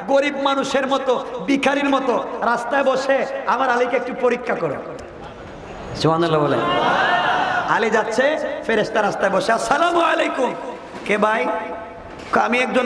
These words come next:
ভিখারি।" "আপনি কে?" কয়, "আমি আলী।" "ভাই, আজকে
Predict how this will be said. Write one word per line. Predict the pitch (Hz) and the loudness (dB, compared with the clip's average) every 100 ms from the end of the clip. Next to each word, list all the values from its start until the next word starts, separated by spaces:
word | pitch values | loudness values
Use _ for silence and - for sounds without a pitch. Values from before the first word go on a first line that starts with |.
| 226 | 4
ভিখারি।" | 226 214 196 156 - - - - - - - - - 208 | 2 2 2 2 -2 -6 -8 -10 -14 -16 -16 -12 0 2
"আপনি | 220 269 269 | 4 2 2
কে?" | 208 180 | 2 2
কয়, | 220 | 2
"আমি | 226 240 214 | 2 2 2
আলী।" | 208 160 - - - - - - - 156 | 2 0 -2 -8 -10 -14 -16 -16 -4 2
"ভাই, | 214 196 - - - - - - - 160 | 2 2 0 -2 -6 -8 -12 -12 -2 0
আজকে | 175 - | 0 4